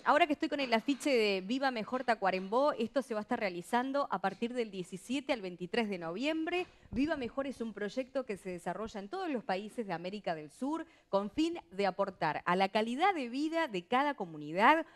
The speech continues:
para vivir mejor y fortalecer el trabajo que ya se realiza. En Tacuarembó estas actividades serán desarrolladas por profesionales de Brasil, Argentina, Uruguay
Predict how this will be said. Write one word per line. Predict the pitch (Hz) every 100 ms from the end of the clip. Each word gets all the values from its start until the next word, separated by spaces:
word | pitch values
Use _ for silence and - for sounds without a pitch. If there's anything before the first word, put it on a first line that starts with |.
| _
para | 185 175
vivir | 175 202 285 349
mejor | 247 - 269
y | 285
fortalecer | - 175 170 165 165 233
el | 254
trabajo | 214 170 175 180
que | 202 170
ya | 196
se | 196 196
realiza. | 175 147 127 - 139 127 _ - _
En | 233
Tacuarembó | 262 262 277 277 359
estas | - 285
actividades | 208 196 185 208 262
serán | - 190 190
desarrolladas | 190 - 165 165 208 226
por | - 170
profesionales | 170 160 170 175 180 220 233
de | 190 165
Brasil, | 151 151 - 302 294 277 269 _ _
Argentina, | - 170 - 175 165 269 269 226
Uruguay | 180 160 156 185 240 302